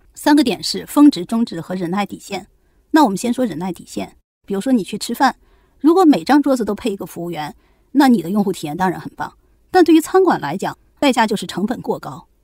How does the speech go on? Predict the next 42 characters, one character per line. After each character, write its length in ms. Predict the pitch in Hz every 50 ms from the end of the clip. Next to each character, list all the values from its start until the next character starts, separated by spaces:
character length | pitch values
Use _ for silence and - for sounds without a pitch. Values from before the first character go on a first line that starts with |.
| _
我 80 | - 320
怎 100 | - 160
么 80 | 151
去 140 | - - 233
配 240 | - - - 330 254
置 100 | - 226
我 100 | 220 -
的 120 | 170 147
资 180 | 156 - 220 240
源？ 180 | 208 185 175 202
多 140 | - 330 370
少 140 | - 262 165
张 220 | - 180 185 220
桌 180 | - 240 226 220
子 100 | 214 185
配 160 | - - 208
一 100 | 180 185
个 100 | - 175
服 140 | - - -
务 40 |
员 160 | 180 175 170 170
是 80 | -
合 160 | 185 - 135
适 180 | 117 - - 226
的 140 | 165 156 147
呢？ 140 | 143 - - _ _ _ _ _ _ _ _ _
那 100 | - 285
你 140 | 277 220 170
就 100 | - 196
得 120 | 170 165
找 140 | 170 - 160
到 120 | 165 156 165
用 160 | 208 220 185
户 100 | - 214
的 80 | 190
忍 140 | - - -
耐 120 | 165 175 170
底 100 | - -
线 200 | - - 196 165
在 120 | 151 160
哪 160 | 156 147 - -
里。 220 | 170 185 _ _